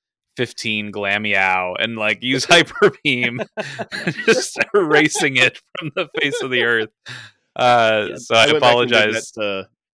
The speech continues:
Speaker 2: level four Bidoof. So I <laughs>
Speaker 1: Yeah, ap-, apologize to all those small, cute Pokemon who are taking the brunt of this damage so we can fill out our Pokedex. But,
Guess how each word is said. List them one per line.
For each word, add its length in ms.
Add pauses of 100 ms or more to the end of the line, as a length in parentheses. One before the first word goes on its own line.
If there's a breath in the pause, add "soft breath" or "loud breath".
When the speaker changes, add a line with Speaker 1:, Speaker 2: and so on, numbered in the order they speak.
Speaker 2:
level 240
four 320
Bidoof. 400 (340)
So 240
I 80
<laughs> 40
Speaker 1:
Yeah, 440
ap-, 260
apologize 720
to 120
all 100
those 240
small, 300
cute 280
Pokemon 720 (140)
who 260
are 180
taking 380
the 100
brunt 360
of 140
this 160
damage 380
so 100
we 100
can 140
fill 220
out 140
our 100
Pokedex. 680
But, 200